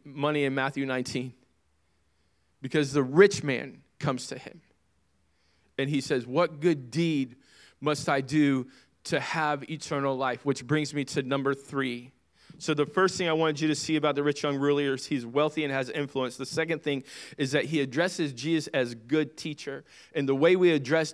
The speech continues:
God is how we really feel about him. Number three, the third thing I want you to see about him is the rich young ruler asked the most basic question. It's, it's shallow.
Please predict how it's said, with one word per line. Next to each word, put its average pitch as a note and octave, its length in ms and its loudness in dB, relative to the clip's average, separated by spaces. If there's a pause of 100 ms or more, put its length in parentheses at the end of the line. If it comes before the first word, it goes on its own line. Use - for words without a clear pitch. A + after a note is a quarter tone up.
(140)
God C#3+ 320 4
is C#3 160 -4
how D3 220 0
we C#3+ 180 0
really D3 320 2
feel D3+ 320 0
about C3 260 -2
him. C3 160 -8 (260)
Number D#3 280 4
three, E3+ 480 2 (240)
the C#3+ 100 2
third F3 300 2
thing E3+ 160 0
I D#3 40 4
want D3+ 200 0
you D#3 80 4
to D3 80 2
see D#3 220 0
about D3 280 2
him C#3+ 180 -2
is C3+ 200 -4
the C#3 80 -2
rich D#3 200 -4
young C#3+ 300 -4 (340)
ruler C#3+ 440 4 (100)
asked C#3 300 -2
the D3+ 40 -4
most B2+ 380 -2
basic C#3 460 -6 (100)
question. - 480 -12 (1500)
It's, C3+ 160 -8 (300)
it's D3+ 180 -10
shallow. D3 640 -2